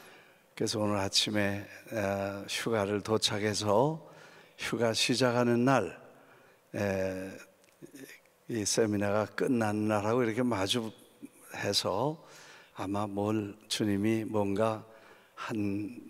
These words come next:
한마디 하고 꼭 하실 말씀이 있나 보다. 그리고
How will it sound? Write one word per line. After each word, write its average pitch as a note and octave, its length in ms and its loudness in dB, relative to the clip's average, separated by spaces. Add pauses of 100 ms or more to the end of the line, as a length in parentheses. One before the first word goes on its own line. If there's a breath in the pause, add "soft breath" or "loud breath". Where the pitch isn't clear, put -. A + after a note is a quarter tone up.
(220)
한마디 G#2 520 -2
하고 A2 840 0 (320 loud breath)
꼭 A#2+ 260 0
하실 - 420 0
말씀이 G#2+ 540 2
있나 G2+ 280 2
보다. G2+ 320 0
그리고 A#2+ 680 2